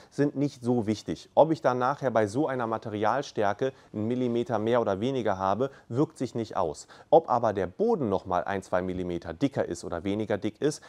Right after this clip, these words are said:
kann sich vor allem, wenn ich Fleisch anbraten will, doch sehr bemerkbar machen. Und die nächsten drei Aspekte, die kann man so ein bisschen zusammenfassen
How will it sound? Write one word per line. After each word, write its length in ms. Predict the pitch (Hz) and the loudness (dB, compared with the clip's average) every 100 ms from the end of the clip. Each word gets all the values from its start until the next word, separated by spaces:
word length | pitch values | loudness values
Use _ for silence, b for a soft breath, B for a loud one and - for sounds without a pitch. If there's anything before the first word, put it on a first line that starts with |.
| B | B
kann 180 | - 135 | -4 -2
sich 200 | 131 - | -2 -6
vor 260 | - 123 - | -2 -2 2
allem, 240 | 190 185 | 2 2
wenn 140 | 156 143 | -2 -4
ich 100 | - | -8
Fleisch 360 | - 151 160 | -4 -2 -2
anbraten 640 | - 104 87 87 85 90 85 | -6 -6 -4 -2 -2 -6 -2
will, 240 | 92 127 B B - | 0 0 B B 4
doch 240 | 120 - - | 4 4 -12
sehr 280 | 90 104 101 | -2 2 2
bemerkbar 520 | 101 95 87 - 76 | 0 -2 -4 -6 -12
machen. 240 | 71 - _ _ _ | -12 -18 _ _ _
Und 160 | - 127 | -2 0
die 80 | 135 | 2
nächsten 420 | 156 196 - 160 | 2 2 -2 -2
drei 260 | 135 127 135 | 4 4 4
Aspekte, 480 | 143 - 156 - | 2 0 0 0
die 120 | 143 127 | -2 -2
kann 180 | 143 | 0
man 140 | 147 143 | 0 0
so 100 | 135 | -2
ein 100 | 120 | -2
bisschen 360 | 143 - 135 | -2 0 -2
zusammenfassen 1000 | 123 127 101 123 156 120 - 107 - 131 | -2 -2 4 4 4 -2 0 0 0 -6